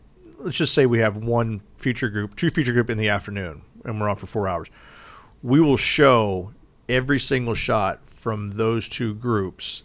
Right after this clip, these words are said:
and then we'll f-, they fill in with other stuff around the course that when somebody else is playing well, but they will follow that group because it's usually the, the biggest names out there. And that's interesting because they won't break away. So what that does, it gives the guy on the ground a little bit more time to talk.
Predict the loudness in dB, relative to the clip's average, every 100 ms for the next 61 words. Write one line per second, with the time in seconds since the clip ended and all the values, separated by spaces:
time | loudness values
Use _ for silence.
0 | _ -10 -4 -4 -4 -6 -10 -18 -6 -4
1 | -4 -4 -4 -2 -2 -4 -6 -8 -6 -4
2 | -4 -4 -6 -4 -4 -4 -6 -8 -6 -4
3 | -4 -10 -8 -10 -8 -6 -4 -6 -6 -10
4 | -6 -4 -4 -8 -8 -6 -4 -4 -10 2
5 | 4 6 4 0 -2 -6 -4 -4 -4 -6
6 | -18 -20 -20 -20 -20 -20 -8 0 0 0
7 | -2 -2 -2 -2 -2 -2 -4 -10 -6 -4
8 | -4 -8 -10 -10 -2 -2 -2 -2 -2 -4
9 | -6 -6 -6 -6 -8 -4 -4 -4 -12 -14
10 | -18 _ _ _ -8 -4 -4 -2 -4 -6
11 | -10 -14 -20 _ -12 -6 -2 -2 -2 -6
12 | -4 -6 -4 -6 0 0 0 -2 -4 -2
13 | -2 -2 -4 -8 -12 -6 -6 -2 -2 0
14 | 0 -2 -4 -10 -6 -6 -6 -8 -4 -2
15 | -2 -6 -6 -4 -2 -4 -6 -4 -6 -4
16 | -6 -4 -6 -6 -6 -4 -6